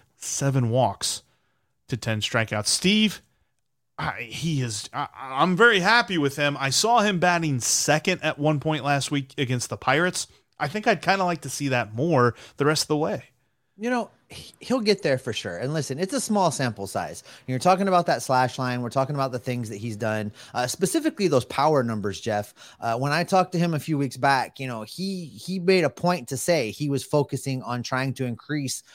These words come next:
Speaker 2: what he was able to do, uh, as far as his power numbers. And
Speaker 1: Right.
Speaker 2: that's gonna be a work in progress, especially now at the major league level.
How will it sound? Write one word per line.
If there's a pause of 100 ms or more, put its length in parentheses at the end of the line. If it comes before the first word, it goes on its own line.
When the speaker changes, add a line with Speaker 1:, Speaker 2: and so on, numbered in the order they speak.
(120)
Speaker 2:
what
he
was
able
to
do, (100)
uh,
as
far
as
his
power
numbers. (340)
And
Speaker 1:
Right.
Speaker 2:
that's
gonna
be
a
work
in
progress,
especially
now
at
the
major
league
level.